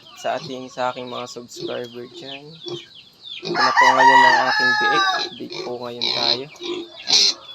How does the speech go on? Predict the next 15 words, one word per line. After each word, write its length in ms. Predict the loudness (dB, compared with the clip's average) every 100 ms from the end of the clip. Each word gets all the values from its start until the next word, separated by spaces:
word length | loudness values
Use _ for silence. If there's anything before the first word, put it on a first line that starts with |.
| -6
Ito 200 | -6 -4
na 80 | -8
po 160 | -6 -6
sila 320 | -2 -2 -2
kalusog, 960 | -4 -2 -2 -4 -6 -6 -12 -16 -18 -20 -20 -14
kalulusog. 560 | -10 -8 -10 -10 -10 -10 -18 -14 -14
Yan. 80 | -14 -18 -18 -12 -12 -12 -18 -10 -4 -2 -2 -6 -10 -14 -12 -12 -12 -12 -10 -10 -16 -20
Papakain 560 | -20 -16 -10 -8 -8 -12
na 80 |
po 240 | -14 -12 -10
ulit 160 | -12
tayo 240 | -10 -10 -8
ng 80 | -8
ating, 640 | -8 -12 -18 -20 -18 -16
ah, 480 | -6 -6 -6 -10